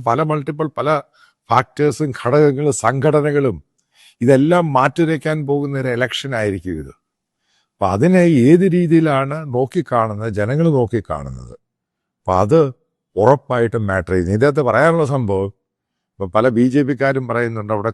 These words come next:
ക്രിസ്ത്യൻ ഹിന്ദു വോട്ടുകൾ ബി ജെ പിക്ക് അനുകൂലമായിട്ട് പോകും. ഞാൻ ഒരു കാര്യം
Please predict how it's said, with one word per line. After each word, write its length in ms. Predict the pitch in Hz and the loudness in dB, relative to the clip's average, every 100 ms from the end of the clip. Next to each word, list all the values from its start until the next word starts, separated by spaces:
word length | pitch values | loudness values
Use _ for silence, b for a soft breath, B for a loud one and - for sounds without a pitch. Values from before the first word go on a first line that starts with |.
| 117 | -4
ക്രിസ്ത്യൻ 380 | 113 - 139 123 92 | -6 0 -2 0 -2
ഹിന്ദു 320 | 120 127 147 117 | -4 2 2 2
വോട്ടുകൾ 360 | 110 107 110 113 101 | 0 -2 -2 -2 2
ബി 80 | 120 110 | 2 4
ജെ 80 | 117 | 2
പിക്ക് 200 | 104 101 98 | 2 -2 -4
അനുകൂലമായിട്ട് 640 | 104 104 101 95 92 87 80 | -2 0 0 0 0 -4 -4
പോകും. 240 | 85 78 - _ _ _ _ _ _ _ _ | -2 -2 -8 _ _ _ _ _ _ _ _
ഞാൻ 80 | 107 135 | 0 2
ഒരു 80 | 123 | 4
കാര്യം 220 | 127 127 | 4 2